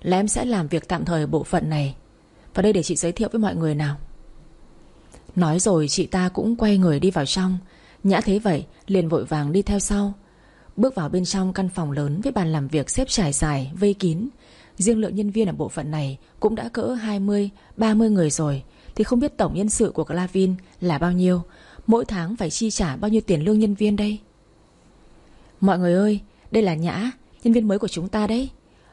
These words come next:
Có gì mọi người chỉ bảo cho cô ấy thêm nhá." Giọng của chị ta vang lên, kéo theo sự chú ý của mọi người trong đây nhìn tới cô.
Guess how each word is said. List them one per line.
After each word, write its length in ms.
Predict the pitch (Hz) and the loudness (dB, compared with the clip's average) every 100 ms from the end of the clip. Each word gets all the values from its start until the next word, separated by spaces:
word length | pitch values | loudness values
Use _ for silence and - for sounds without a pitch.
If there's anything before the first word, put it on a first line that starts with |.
| _ | _
Có 120 | 233 | 0
gì 240 | 214 190 160 | 4 4 2
mọi 160 | 165 | 0
người 260 | 160 160 151 | 0 0 0
chỉ 160 | 175 | 0
bảo 160 | - 135 | 0 -2
cho 120 | 202 | -2
cô 100 | 202 | 2
ấy 120 | 208 | 2
thêm 260 | 214 220 208 | 2 2 4
nhá." 180 | 226 254 - - _ - - - - - - - - | 4 2 -4 -20 _ -20 -20 -20 -20 -20 -20 -20 -6
Giọng 200 | - 160 | -2 -2
của 100 | 139 | -2
chị 180 | 143 135 | -4 -4
ta 220 | - 175 | -2 -2
vang 220 | 170 170 | -2 -2
lên, 260 | 170 175 170 - - - _ - | 0 0 0 -6 -18 -20 _ -2
kéo 100 | 190 | 0
theo 120 | 233 | 2
sự 200 | - 160 | 2 0
chú 160 | - | 0
ý 200 | 175 180 | 2 2
của 120 | 240 226 | 2 0
mọi 180 | 170 | -2
người 240 | 147 151 143 | -2 -2 0
trong 220 | 214 208 | 2 2
đây 160 | 208 196 | 4 4
nhìn 220 | 180 135 | 2 0
tới 140 | 151 | -4
cô. 300 | - 196 196 | -2 0 0